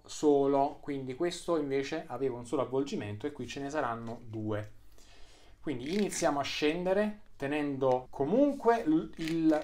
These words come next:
l'orientamento che il grip ci dà e via.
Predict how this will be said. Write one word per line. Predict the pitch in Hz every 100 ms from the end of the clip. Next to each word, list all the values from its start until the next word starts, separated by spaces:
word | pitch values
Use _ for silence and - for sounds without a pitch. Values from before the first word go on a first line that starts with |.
| 190
l'orientamento | 165 175 190 196 196 190 190 220 156 135 131
che | 123
il | 135
grip | 131 156 214 - 214 214 -
ci | - - 160
dà | 147 113 - - - - - - - - - - - - -
e | - 160
via. | 131 113 104